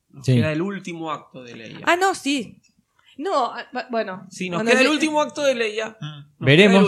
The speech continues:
Speaker 1: último.
Speaker 2: veremos cuando
Speaker 3: Bueno,
Speaker 2: lo
Speaker 3: no sé,
Speaker 2: cite.
Speaker 3: ya vamos a ver si la visión que tengo yo es la misma que
Speaker 2: Bueno.
Speaker 3: la tuya.
Speaker 1: Vamos a ver, pero
Speaker 2: Se produce entonces ahora la resurrección de Han Solo. Seguimos trayendo gente de la muerte.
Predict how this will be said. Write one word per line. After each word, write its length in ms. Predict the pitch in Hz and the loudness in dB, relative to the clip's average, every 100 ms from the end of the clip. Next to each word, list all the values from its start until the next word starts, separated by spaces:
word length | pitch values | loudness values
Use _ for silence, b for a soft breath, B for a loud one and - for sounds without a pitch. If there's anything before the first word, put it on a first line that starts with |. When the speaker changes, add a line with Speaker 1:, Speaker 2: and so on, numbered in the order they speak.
| 180 | 4
Speaker 1:
último. 80 | |
Speaker 2:
veremos 380 | 143 180 208 202 | 6 8 8 6
cuando 140 | 226 285 | 8 8
Speaker 3:
Bueno, 80 | 269 | 8
Speaker 2:
lo 40 | 262 | 6
Speaker 3:
no 60 | |
sé, 100 | 277 294 | 6 4
Speaker 2:
cite. 180 | 254 214 | 4 6
Speaker 3:
ya 200 | 285 285 | 6 6
vamos 320 | 269 262 247 | 6 2 2
a 60 | 247 | 2
ver 120 | 254 | 2
si 120 | 269 240 | 0 -2
la 120 | 214 | -2
visión 260 | 233 269 | -2 -2
que 100 | 247 | -2
tengo 180 | 240 226 | -4 -4
yo 120 | 226 | -4
es 40 | 277 | -2
la 60 | |
misma 160 | 247 240 | -2 0
que 60 | 151 | 4
Speaker 2:
Bueno. 220 | 156 135 | 6 4
Speaker 3:
la 60 | 107 | 0
tuya. 160 | 92 | -4
Speaker 1:
Vamos 260 | 170 220 202 | -4 -2 0
a 100 | 202 | 2
ver, 240 | 202 165 165 | 0 -2 -4
pero 180 | 151 151 | -8 -8
Speaker 2:
Se 240 | - 170 | 2 2
produce 460 | 156 190 240 254 214 | 8 8 8 6 4
entonces 480 | 190 220 208 202 - | 4 2 4 0 4
ahora 220 | 185 190 | 6 8
la 180 | 151 147 | 6 6
resurrección 760 | 196 190 190 165 160 208 208 | 4 4 4 4 4 0 0
de 120 | 180 | 0
Han 160 | 156 147 | 0 -2
Solo. 300 | - 127 107 | 2 0 0
Seguimos 420 | - 120 151 156 | 0 0 2 0
trayendo 420 | 131 120 135 131 | 0 0 0 0
gente 300 | 123 131 127 | 0 -2 0
de 100 | 120 | 0
la 120 | 117 117 | 2 2
muerte. 460 | 117 110 104 92 | 0 0 -4 -8